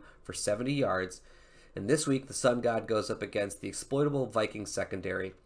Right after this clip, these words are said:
who've been the worst teams in the league at guarding wide receivers. And with Amon-Ra only costing thirty-five hundred dollars,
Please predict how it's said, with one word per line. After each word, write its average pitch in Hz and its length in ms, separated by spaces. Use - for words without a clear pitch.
who've 113 140
been 110 140
the 107 120
worst 120 360
teams 117 220
in 117 60
the 101 60
league 98 280
at - 180
guarding 98 320
wide 95 180
receivers. - 560
And 101 100
with 101 140
Amon-Ra 165 400
only 151 180
costing 156 420
thirty-five 131 440
hundred 123 240
dollars, 123 480